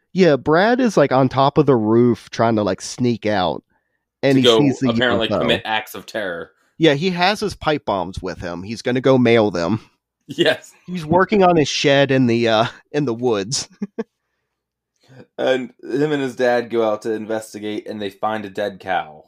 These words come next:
Speaker 2: like, that's been eaten.
Speaker 1: Yeah, it's a, it's an entire, like, entrails are everywhere.
Speaker 2: Yeah, this reminded me of, like, Lost World Jurassic Park with them sneaking out through the field. I expected, like, to see the critters, like, moving through the grass like the raptors.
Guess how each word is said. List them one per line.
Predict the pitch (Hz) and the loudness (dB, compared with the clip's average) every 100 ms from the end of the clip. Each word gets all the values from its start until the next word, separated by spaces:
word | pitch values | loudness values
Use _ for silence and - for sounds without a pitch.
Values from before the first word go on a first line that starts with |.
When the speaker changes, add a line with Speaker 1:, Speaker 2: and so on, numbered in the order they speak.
| _ | _
Speaker 2:
like, | 104 98 | -8 -8
that's | 92 - | -10 -16
been | 98 - | -16 -16
eaten. | 101 87 82 80 _ _ _ _ _ _ _ | -16 -18 -20 -20 _ _ _ _ _ _ _
Speaker 1:
Yeah, | 139 147 120 | 2 4 4
it's | 147 - | 2 4
a, | 151 120 | 2 2
it's | 151 147 143 | 0 -2 -6
an | |
entire, | 107 127 123 156 165 160 | -8 -10 -6 -6 -4 -6
like, | 127 110 _ | -8 -10 _
entrails | 117 113 - 101 98 90 95 | -10 -10 -8 -8 -6 -8 -10
are | 82 - - | -12 -12 -8
everywhere. | 98 - 69 53 - - _ _ _ _ _ _ | -8 -8 -14 -12 -12 -14 _ _ _ _ _ _
Speaker 2:
Yeah, | 120 113 101 | -4 -2 -2
this | 170 | -4
reminded | 226 226 208 196 | -4 -4 -4 -4
me | |
of, | 180 | -4
like, | 151 135 - | -6 -8 -8
Lost | 107 113 - | -6 -6 -6
World | 117 113 | -8 -8
Jurassic | 107 104 107 95 | -6 -6 -6 -10
Park | - 95 104 | -10 -8 -8
with | 113 | -12
them | 98 | -14
sneaking | 98 107 101 113 | -14 -16 -14 -10
out | 107 110 | -10 -12
through | |
the | 104 | -16
field. | 92 107 113 | -12 -8 -4
I | 113 | -6
expected, | 117 139 135 120 | -6 -8 -8 -8
like, | 113 104 _ _ _ | -8 -8 _ _ _
to | 131 | -12
see | 123 151 | -4 -2
the | 127 | -2
critters, | - 131 123 131 113 | -2 -2 0 -2 -2
like, | 143 - - | -4 -4 -10
moving | 135 135 123 127 | -6 -4 -2 -4
through | 123 127 | -6 -4
the | 113 | -4
grass | 98 110 113 127 - | -2 -2 0 -2 -6
like | 110 110 110 | -8 -8 -6
the | 110 | -8
raptors. | 104 104 - 127 123 117 - | -6 -6 -8 -8 -8 -8 -16